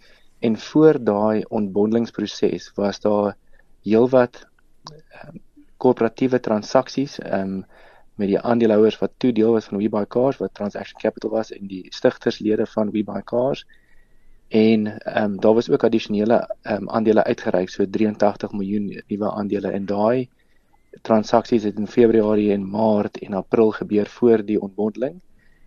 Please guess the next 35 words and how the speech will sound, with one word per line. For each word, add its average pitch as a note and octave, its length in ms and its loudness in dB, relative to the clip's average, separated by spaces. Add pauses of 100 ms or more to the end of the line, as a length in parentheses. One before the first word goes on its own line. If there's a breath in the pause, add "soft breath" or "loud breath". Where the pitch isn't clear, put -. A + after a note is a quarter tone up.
(160)
En G#2 180 -4
daai, A2 640 2
ehm, G2 460 -4 (380)
drieëntagtig A2+ 640 2
miljoen G2+ 460 -2 (460 soft breath)
het G2+ 200 -2
'n G#2+ 40 0
verwateringseffek G#2 920 0
gehad G2 360 -2
en F#2 140 -4
dis G2 160 -2
die A#2 100 4
rede G2+ 300 2
hoekom G2 460 -2
die, F#2+ 280 -4 (420 soft breath)
ehm, F#2+ 420 -4 (300)
per C3 260 4
aandeel A2 640 2 (640)
nommers A2+ 360 -2
nie A#2 120 -2
so A2+ 140 -2
goed A2 220 -6
lyk G#2 200 0
soos G#2 320 0
die G2 300 -4 (440 soft breath)
kernverdienste G#2 1120 0 (500 soft breath)
as - 180 -10
jy G#2+ 80 0
dink G#2 180 -2
na G#2+ 80 -4
die G2+ 240 -2
absolute - 360 -4
nommers F#2+ 280 -6
kyk G2+ 260 -4
nie. - 200 -14